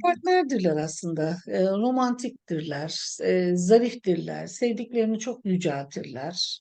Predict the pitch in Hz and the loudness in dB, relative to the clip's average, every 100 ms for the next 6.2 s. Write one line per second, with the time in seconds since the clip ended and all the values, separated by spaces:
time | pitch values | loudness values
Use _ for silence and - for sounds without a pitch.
0 | - - 90 90 - 58 - - - 254 | -10 -6 -4 -4 -6 -10 -14 -18 -8 0
1 | 285 254 214 226 208 269 254 262 254 247 | 0 0 -2 -2 0 -2 -2 0 0 -2
2 | 254 - 226 - 240 226 233 233 233 269 | -6 -8 -12 -8 -6 -4 -2 -4 -6 -14
3 | - 180 - 143 147 147 147 143 - 147 | -12 -12 -8 -10 -10 -10 -10 -12 -12 -12
4 | 196 247 269 _ _ _ _ _ - 277 | -12 -14 -18 _ _ _ _ _ -4 -2
5 | 294 330 311 233 226 226 220 233 262 269 | 0 -2 -2 0 2 2 0 0 -2 -2
6 | 254 254 | -2 -2